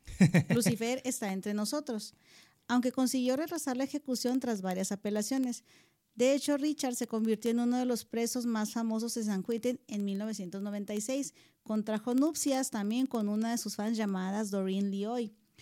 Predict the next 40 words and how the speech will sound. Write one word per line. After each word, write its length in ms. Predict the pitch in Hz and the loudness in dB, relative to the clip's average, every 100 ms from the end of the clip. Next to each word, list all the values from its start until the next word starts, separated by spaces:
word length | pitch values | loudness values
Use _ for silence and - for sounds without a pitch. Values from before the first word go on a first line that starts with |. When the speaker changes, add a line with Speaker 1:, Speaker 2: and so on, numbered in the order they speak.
| - - - | -20 -16 -4
Speaker 2:
Antes 300 | 254 370 339 | 0 0 2
de 100 | 285 | 2
esta 380 | 262 311 320 | 2 2 2
Doreen 280 | 269 240 240 | 2 2 2
Lioy, 260 | 269 262 269 | 2 2 2
déjeme 280 | 277 294 285 | 4 4 4
decirle 520 | 226 - 233 262 294 | 2 0 0 0 -2
que 100 | 285 | -4
también 360 | 233 214 214 240 | -2 -2 0 0
uno 160 | 269 | 0
de 80 | 285 | 0
los, 160 | 254 - - | -4 -8 -10
eh, 180 | 196 190 | -6 -4
es-, 160 | 180 - - | -6 -8 -4
hubo 240 | 233 254 | 0 2
retraso 560 | 269 - 214 208 262 262 | 0 0 0 -2 0 0
en, 160 | 254 | 2
en 120 | 226 | 2
el, 120 | 196 - | 2 0
en 140 | 196 196 | -2 -2
el 240 | 196 185 | -2 -2
juicio, 440 | - 214 247 320 330 - - - _ | -2 -2 -2 -4 -6 -18 -20 -20 _
porque 300 | - 226 214 | -4 -4 0
vas 180 | 214 220 | -2 0
a 140 | 311 349 | -2 0
creerme 480 | 311 277 269 302 | 2 4 6 4
que 80 | 302 | 4
una 240 | 277 277 302 | 2 4 4
de 160 | 311 | 2
las 180 | 277 240 | 2 -2
juezas 300 | - 247 302 | -2 0 0
se 140 | 285 | 0
fue 180 | 233 240 | -2 0
a 40 | 254 | 4
enamorar 440 | 302 294 254 254 | 4 4 2 0
de 120 | 269 | -2
este 220 | 277 - 302 | -2 -4 0
cristiano. 480 | 302 214 226 226 180 | 2 2 2 6 8
Speaker 1:
<laughs> 320 | 156 151 170 | 8 6 4
Sí. 280 | - 123 | 2 0